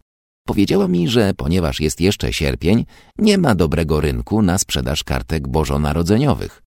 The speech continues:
Pomyślałem, że ma rację. Czułem się jak głupek, próbując sprzedawać kartki świąteczne w sierpniu,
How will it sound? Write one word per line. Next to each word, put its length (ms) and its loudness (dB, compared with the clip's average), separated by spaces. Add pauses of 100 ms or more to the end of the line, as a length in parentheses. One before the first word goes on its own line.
(360)
Pomyślałem, 600 -2
że 140 -6
ma 220 0
rację. 460 -2 (600)
Czułem 220 4
się 100 0
jak 200 0
głupek, 580 -2
próbując 580 -2
sprzedawać 580 -2
kartki 360 -4
świąteczne 560 -4
w 60 -12
sierpniu, 460 -4